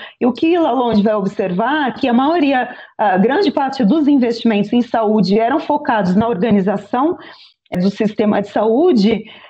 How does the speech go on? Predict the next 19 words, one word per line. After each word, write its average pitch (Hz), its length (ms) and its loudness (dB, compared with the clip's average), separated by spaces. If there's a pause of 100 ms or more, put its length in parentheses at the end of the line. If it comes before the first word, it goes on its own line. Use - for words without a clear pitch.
(300)
porém, 294 640 0
a 233 80 0
maior 302 420 0
causa, 254 520 2
né, 220 140 2
os 220 140 -2
mais, 247 420 0
maiores 240 520 0
fatores, 240 640 -2
mais 220 220 -2
frequentes 226 480 -4
nas 247 240 -2
causas 202 400 0
de 262 120 2
adoecimento 214 840 0
e 262 60 2
morte, 254 560 2
não 320 140 2
estavam 294 600 -2